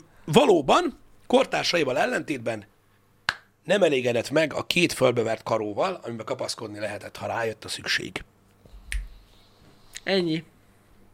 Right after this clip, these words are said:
Speaker 1: Igen.
Speaker 2: Ma is tanultunk valami fontos dolgot.
Speaker 1: Igen, de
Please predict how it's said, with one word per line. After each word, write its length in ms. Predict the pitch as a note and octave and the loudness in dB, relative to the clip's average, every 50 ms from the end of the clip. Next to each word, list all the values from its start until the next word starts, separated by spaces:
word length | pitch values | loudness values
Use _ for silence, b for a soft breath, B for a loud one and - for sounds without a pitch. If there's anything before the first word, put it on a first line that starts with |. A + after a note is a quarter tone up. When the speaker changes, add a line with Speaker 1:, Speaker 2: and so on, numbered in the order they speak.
| - - - - - - B B B B B B B | -20 -20 -20 -20 -20 -18 B B B B B B B
Speaker 1:
Igen. 140 | B - - | B 0 4
Speaker 2:
Ma 100 | C4+ A#3 | 6 6
is 160 | F#3+ F#3 - | 6 4 4
tanultunk 460 | - G#3+ F#3 E3+ D#3 D3+ D3 D#3 D#3 D#3 | 2 2 2 4 2 0 -2 -4 -4 -2
valami 200 | E3 D#3+ D#3+ D#3+ | -2 -2 -2 -2
fontos 420 | - F3 D#3+ C3 - B2+ B2 A#2+ | -2 -4 -4 -4 -4 -6 -8 -6
dolgot. 400 | B2 C3+ A#2+ A2+ A2+ G#2+ A2+ A2+ B B B B B B B B B B B B | -4 -4 -4 -4 -6 -8 -8 -10 B B B B B B B B B B B B
Speaker 1:
Igen, 300 | E3+ D#3 C#3+ C3+ A#2 G#2+ - - | 2 4 4 4 4 2 -10 -6
de 420 | - D3 C#3 G3+ A3+ E4 F4 - | -6 4 6 6 6 6 2 -2